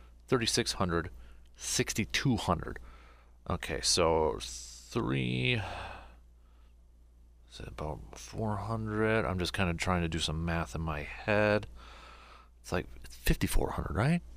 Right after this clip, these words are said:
Gotta be fifty-four. Okay, I'm gonna go fifty-four hundred. Uh, arrange the following words so that they form a complete sentence. Rectangle has a sides five. Is that sen-, sentence true or false?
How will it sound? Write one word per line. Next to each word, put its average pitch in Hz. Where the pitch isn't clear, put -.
Gotta -
be -
fifty-four. -
Okay, -
I'm -
gonna 92
go -
fifty-four -
hundred. -
Uh, 113
arrange 135
the 120
following 117
words 92
so -
that 95
they 95
form 104
a 92
complete -
sentence. -
Rectangle 127
has 107
a 95
sides 123
five. 87
Is 90
that 95
sen-, -
sentence -
true -
or 98
false? 117